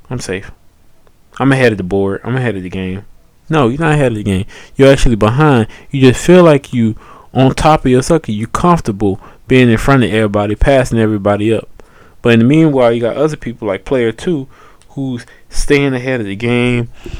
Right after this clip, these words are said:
He prepared. If he land on somebody else's spot, the same money he got from you giving him, he could just give that person that same amount of money, and he woulda never, well, he woulda lost money, but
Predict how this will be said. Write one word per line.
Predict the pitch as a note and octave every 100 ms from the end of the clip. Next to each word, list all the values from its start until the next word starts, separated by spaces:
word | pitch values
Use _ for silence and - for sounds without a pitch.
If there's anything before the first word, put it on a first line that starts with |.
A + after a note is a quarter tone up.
| -
He | - E3
prepared. | D3+ B2 - D3+ D3+ D3+ D3 - - - -
If | C3 B2
he | E3+
land | E3+ D3
on | C#3
somebody | - C3 C3 D#3
else's | D#3+
spot, | - B2+ A#2+ -
the |
same | A#2+ C#3+ D3
money | C#3+ C3+
he | D3+
got | D3 B2+
from | - B2+
you | D3+ C#3+
giving | C3+ B2+ C#3+
him, | F3+ E3 - - - _ -
he | F#3
could | D3
just | C3+ B2+
give | D#3
that | E3+ D3+
person | C#3+ C3+ B2+
that | B2+
same | D3+ D3 D3
amount | D3+ D3+
of | E3+
money, | D#3 C3+ - - -
and | A#2+ A#2 - - -
he | - F#3+
woulda | E3 D3+
never, | C3+ D3+ D3 D3
well, | - C#3+
he | F3
woulda | E3+ A2
lost | A2+ D#3+ D#3
money, | C3 A2+ A2
but | G#2 G2